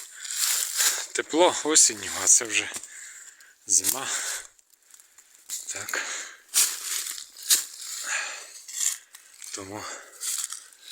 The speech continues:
і це диво, що я знайшов. Такі гарні краєвиди в нас, гори.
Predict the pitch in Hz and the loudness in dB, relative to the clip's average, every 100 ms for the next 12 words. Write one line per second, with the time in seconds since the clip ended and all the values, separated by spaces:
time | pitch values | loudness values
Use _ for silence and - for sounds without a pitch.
0 | - - - 98 - 143 123 107 92 - | -12 -10 -2 4 6 6 4 4 6 6
1 | 98 92 95 92 - 95 - - - - | 6 4 4 6 6 6 2 -4 -4 -8
2 | - - - - - - - - _ - | -12 -14 -16 -6 -6 -6 -12 -20 _ -20
3 | - - - - - - - - - - | -10 -8 -4 -4 -4 -8 -14 -12 -4 -2
4 | - - - - - - _ _ _ _ | 0 0 -2 -4 -8 -12 _ _ _ _
5 | _ _ _ _ _ _ - - - - | _ _ _ _ _ _ -20 -20 -16 -12
6 | - 98 90 104 101 95 - 98 92 95 | -6 -4 0 0 0 -4 -4 -4 -2 0
7 | 98 95 85 87 - - 110 98 | -2 -2 -6 0 0 0 -6 -8